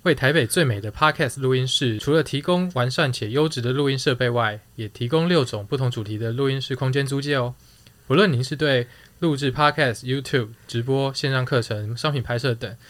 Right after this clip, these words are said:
一间录音室就能多元的使用。麦麦用声音传递美好理想，用空间品味质感生活。现在使用折扣码X C H A N G E，X Change，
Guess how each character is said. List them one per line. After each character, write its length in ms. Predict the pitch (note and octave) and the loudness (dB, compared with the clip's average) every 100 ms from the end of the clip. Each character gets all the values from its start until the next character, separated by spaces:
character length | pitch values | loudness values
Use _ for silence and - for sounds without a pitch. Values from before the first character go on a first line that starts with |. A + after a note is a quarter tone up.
| - - | -14 -2
一 80 | |
间 160 | F3+ F3+ | 2 4
录 140 | F3+ | 2
音 120 | D#3+ C#3+ | 2 -2
室 280 | - B2+ | -2 -2
就 180 | B2+ C3 | -2 -4
能 220 | A2+ G#2+ | -4 -6
多 240 | - E3 E3 | -2 2 2
元 100 | A2 | 0
的 80 | G#2+ | -2
使 200 | - A2 | -8 -8
用。 200 | G#2+ A#2 - _ - - _ | -10 -12 -20 _ -20 -20 _
麦 160 | D#3+ | 0
麦 200 | F3+ F3+ | 2 2
用 260 | C#3 D3+ C3 | 4 2 2
声 180 | - D3+ | 0 -2
音 180 | D3+ D3+ | 0 0
传 260 | B2+ A#2 | 0 0
递 180 | C#3+ B2+ | 0 -2
美 220 | A2 A2 | -2 -4
好 180 | B2+ A2 | -4 -4
理 140 | G2+ | -4
想， 260 | G2+ A#2 G#2+ - | -6 -6 -8 -10
用 160 | C3 A#2 | -8 -6
空 200 | - C#3+ | -4 -4
间 220 | D3 C#3+ | -2 -4
品 180 | C3+ G#2 | -4 -4
味 220 | A#2+ G#2+ | -2 -2
质 260 | G#2 A2+ C3 | -6 -6 -2
感 220 | C3+ G#2+ | -2 -2
生 200 | - D3 | -2 0
活。 260 | C3 A#2 - - - - - | 0 -2 -4 -18 -20 -20 -6
现 140 | A#3+ | 0
在 120 | G#3+ | 2
使 160 | F3 A#2 | 2 0
用 320 | B2+ B2+ A#2 | 0 2 0
折 140 | A#2+ A#2+ | -4 0
扣 160 | D3+ | 0
码 260 | B2 G#2 G#2 | 0 -2 -4
X 320 | B2 B2+ - | -6 -6 -6
C 200 | - D#3 | -4 -4
H 240 | C3+ B2 - | -4 -8 -6
A 180 | D3 D3+ | -2 0
N 160 | D3 D3+ | 0 -2
G 160 | D3 | -2
E，X 640 | D3+ D#3 D#3 - C#3+ - - | 0 0 -2 -4 -4 -4 -10
Change， 380 | - F3+ - | -2 -2 -2